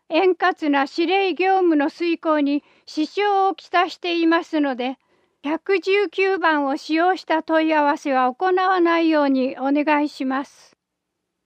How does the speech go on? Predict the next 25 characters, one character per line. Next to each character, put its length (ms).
問 220
い 60
合 120
わ 120
せ 160
先、 520
島 380
原 280
地 240
域 340
広 260
域 220
市 120
町 180
村 360
圏 280
組 360
合、 100
消 340
防 300
本 340
部、 240
指 220
令 220
課、 280